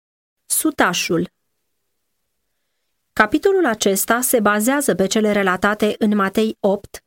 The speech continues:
versetele cinci la treisprezece, Luca șapte, versetele unu la șaptesprezece. Hristos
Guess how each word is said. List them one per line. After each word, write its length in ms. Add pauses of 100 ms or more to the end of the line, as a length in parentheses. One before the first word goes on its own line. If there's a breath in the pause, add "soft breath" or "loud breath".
versetele 600
cinci 480
la 160
treisprezece, 920 (340)
Luca 300
șapte, 680
versetele 680
unu 400
la 180
șaptesprezece. 1120 (3250)
Hristos 580